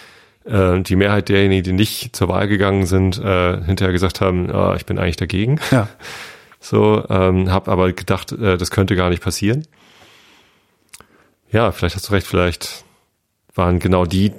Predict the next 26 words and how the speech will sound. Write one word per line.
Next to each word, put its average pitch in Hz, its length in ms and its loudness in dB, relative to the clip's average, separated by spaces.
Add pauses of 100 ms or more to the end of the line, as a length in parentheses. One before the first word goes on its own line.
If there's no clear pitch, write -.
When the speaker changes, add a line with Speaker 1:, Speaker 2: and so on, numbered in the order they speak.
(120)
Speaker 1:
die 110 240 -4
nicht 95 280 0
zur 90 160 0
Wahl 82 220 0
gegangen 82 340 -2
sind, 98 300 -6 (100)
von 87 200 -2
den 85 320 -2 (160)
Speaker 2:
Genau. 120 200 2
Speaker 1:
in 87 60 -2
Deutschland 92 340 0
lebenden 82 220 -2
Speaker 2:
Die 127 60 4
haben's 156 160 2
nämlich 170 220 4
den 139 100 4
Speaker 1:
Anständigen. 170 280 2
Speaker 2:
Türken 127 160 4
überlassen. 101 540 2 (500)
Speaker 1:
Ja, 90 300 -2 (320)
haben 87 160 -8
sie 98 140 -10
eben 87 160 -6
nicht. 92 280 -6 (260)
Speaker 2:
<laughs> - 260 -20
Speaker 1:
Sie 151 100 4